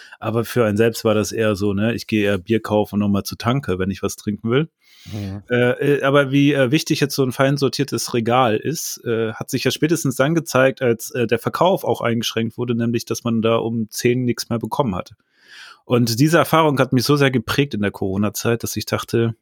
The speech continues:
Speaker 1: ich brauch was zu Hause.
Speaker 2: Ja.
Speaker 1: Gar nicht so, um mich, äh, wegzuballern, sondern, äh, wenn ich mal Lust habe, noch was zu trinken, dann soll mir der Staat nicht sagen, wann ich das darf.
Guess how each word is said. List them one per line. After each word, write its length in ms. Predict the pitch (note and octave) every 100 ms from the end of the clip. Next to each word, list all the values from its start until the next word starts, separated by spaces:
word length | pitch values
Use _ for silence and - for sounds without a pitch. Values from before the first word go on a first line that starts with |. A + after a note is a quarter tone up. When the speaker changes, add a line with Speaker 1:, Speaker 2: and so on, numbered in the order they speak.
| _ _ _ _ _ _ _ _ _ _ - -
Speaker 1:
ich 180 | A2+
brauch 320 | - G2+ A#2 -
was 220 | G#2+ -
zu 160 | A2
Hause. 360 | G2 A#2 - - - _ _ _ _ _ -
Speaker 2:
Ja. 240 | B2+ B2+ C3 - _ _ _ -
Speaker 1:
Gar 120 | - C3
nicht 140 | C#3+
so, 180 | - C3+
um 180 | C3+ B2+
mich, 240 | B2+ -
äh, 160 | A#2+ A2
wegzuballern, 720 | C3+ - A#2 G2+ G2 A2 C3
sondern, 340 | A2 A#2 A2+ A#2
äh, 220 | A2 G#2+
wenn 100 | C3
ich 160 | D3
mal 100 | -
Lust 280 | A#2 F3+ -
habe, 180 | B2+ A2
noch 160 | A2+ A2
was 120 | G#2+
zu 120 | -
trinken, 560 | - E3+ F#3 A#2 B2+ _ _ _ _ _ _ _ _ _ _
dann 180 | G#2 A2+
soll 160 | A#2+
mir 100 | C#3
der 120 | C#3 C3
Staat 260 | - B2
nicht 120 | C3+
sagen, 220 | B2 C3 B2+
wann 80 | B2+
ich 100 | A#2
das 160 | A#2
darf. 500 | - G2 B2 - -